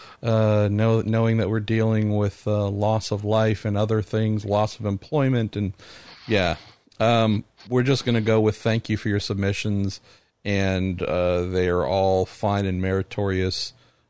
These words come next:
uh, on their own. Uh, fifteen, number fifteen, Graham and the Twiskies, biggest disappointment of the year. I'm just gonna say right up front, this was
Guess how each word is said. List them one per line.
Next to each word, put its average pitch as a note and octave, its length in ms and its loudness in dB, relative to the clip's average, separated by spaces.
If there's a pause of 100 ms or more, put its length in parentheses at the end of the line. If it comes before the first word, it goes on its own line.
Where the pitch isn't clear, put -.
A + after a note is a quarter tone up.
uh, G#2 40 -6 (240)
on A#2 180 2
their A#2 200 0
own. C#3+ 260 0 (460)
Uh, B2 280 2
fifteen, D#3+ 760 0
number E3+ 220 0
fifteen, D#3 500 0
Graham C3+ 280 2
and B2+ 100 2
the A#2 40 -4
Twiskies, C#3+ 720 2 (540)
biggest F#3+ 380 2
disappointment F3+ 640 2
of D#3+ 100 4
the D3+ 80 2
year. C#3+ 440 4 (720)
I'm A2+ 180 -2
just E3 260 2
gonna E3+ 200 4
say E3+ 260 4
right D#3+ 240 6
up D3+ 120 2
front, E3 500 2 (580)
this F3+ 280 4
was F3+ 300 4